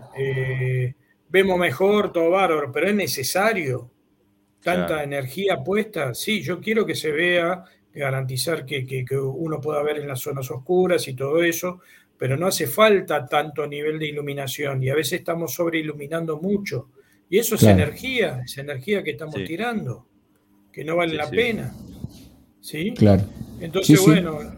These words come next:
Speaker 1: hay que hacer bien el estudio, eh, ver cómo está hecho. Eh, acá puse el caso de lámpara de descarga, hice un equivalente,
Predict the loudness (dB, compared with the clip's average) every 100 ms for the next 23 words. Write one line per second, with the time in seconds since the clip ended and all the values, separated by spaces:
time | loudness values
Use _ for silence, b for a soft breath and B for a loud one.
0 | -8 -6 -4 -4 -2 -2 0 -2 -2 -2
1 | -4 -4 -4 -2 0 0 -2 -4 b b
2 | b -4 2 2 2 0 2 0 -2 -2
3 | 0 -4 -4 -2 0 -2 -4 -2 -2 -2
4 | b b _ -4 -2 -2 -4 -2 -4 -4
5 | -8 -4 -4 -6 -8 -8 -4 -4 -4 -4
6 | -2 -2 -2 -4 -2 0 2 0 0 -2
7 | -8 b b -14 -10 -8 -6 -6 -6 -4
8 | -2 0 0 -2 -6 -4 -4 -6